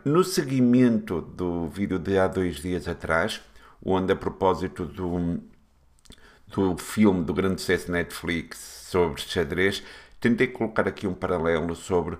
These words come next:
como é que o xadrez pode ajudar ou não o teu negócio. No seguimento desse vídeo recebi algumas mensagens de amigos, de parceiros, mas também de alguns estranhos,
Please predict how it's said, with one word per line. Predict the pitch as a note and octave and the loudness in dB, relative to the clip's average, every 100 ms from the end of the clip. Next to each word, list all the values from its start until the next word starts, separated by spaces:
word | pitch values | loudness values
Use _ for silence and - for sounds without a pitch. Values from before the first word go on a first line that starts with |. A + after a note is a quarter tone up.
| - - _ | -14 -20 _
como | G2 | 2
é | G#2+ | 2
que | G#2+ G#2 | 2 -4
o | |
xadrez | - - F#2+ E2+ G2 G2 - - - | -4 0 0 4 2 2 -4 -18 2
pode | G#2 G2 F#2+ | 6 6 4
ajudar | F2+ F2+ F#2 F#2 | -2 -2 0 2
ou | F2+ | 0
não | F2 F2+ F2 | 0 0 -2
o | |
teu | E2 E2 | -4 -4
negócio. | D2+ C2+ C#2 C#2 - - _ - - - - | -6 -6 -8 -8 -16 -20 _ -20 -20 -20 -14
No | - C3+ | -2 0
seguimento | C#3 D3 A2 - | 0 4 4 6
desse | A#2+ - | 2 4
vídeo | A#2+ A2+ | 0 0
recebi | A2 - G2 G#2+ G#2+ G2+ | -2 -6 -2 2 4 4
algumas | F#2 F2+ F#2+ F2 E2 - | 2 0 -2 -2 -2 -4
mensagens | D#2 D2+ F#2 G2+ G#2+ G#2 D2 | -8 -6 0 0 2 -2 -4
de | D2 | -4
amigos, | C#2 C#2+ G2 A2+ A2 G#2 - | -4 0 0 0 -2 -8 -14
de | - | -12
parceiros, | - - - F#2+ G2+ G2 | -10 -8 2 2 2 -2
mas | F#2 | -6
também | F2+ G2 | -2 0
de | F#2+ | 2
alguns | F2 F2+ F#2 | 0 0 -4
estranhos, | - - F2+ F#2 G#2+ A#2+ | -6 -6 -2 0 0 -2